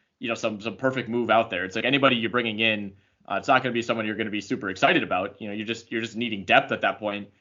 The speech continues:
Um, but I, the fact that they haven't done that yet, I, I think to me indicates that they're still fairly optimistic about the situation. But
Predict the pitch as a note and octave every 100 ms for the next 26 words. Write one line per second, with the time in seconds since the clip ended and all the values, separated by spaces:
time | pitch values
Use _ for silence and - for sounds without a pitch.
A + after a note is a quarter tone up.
0 | _ _ _ G#2+ G#2 G2 F#2 - _ -
1 | C#3 B2 A2 C3 D#3 F3 C#3 A2+ C3+ -
2 | F#3 F#3 F3+ E3+ F#3+ C3 C3+ C3 D3 C3+
3 | B2+ C3 C3+ C3 C3 _ _ - C3+ C#3
4 | C#3 C#3 A#2+ A#2+ A#2 - B2 - A#2+ C#3+
5 | C#3+ C#3 C#3 C#3+ D3 E3 D#3 - C#3 C#3+
6 | D3+ D3 D3 D3+ E3+ D3 - A#2+ G2+